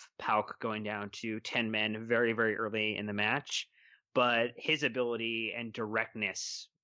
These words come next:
with moving the ball into dangerous spaces, uh, he, I mean, that,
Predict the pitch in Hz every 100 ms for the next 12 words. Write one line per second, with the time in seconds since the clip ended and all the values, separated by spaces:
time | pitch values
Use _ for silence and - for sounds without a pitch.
0 | _ 113 110 104 101 - _ _ _ _
1 | _ - _ - 131 143 147 127 113 117
2 | 113 113 113 113 110 - 110 110 110 104
3 | 110 110 110 - - 110 - 156 160 -
4 | 113 110 139 131 127 - 127 123 123 135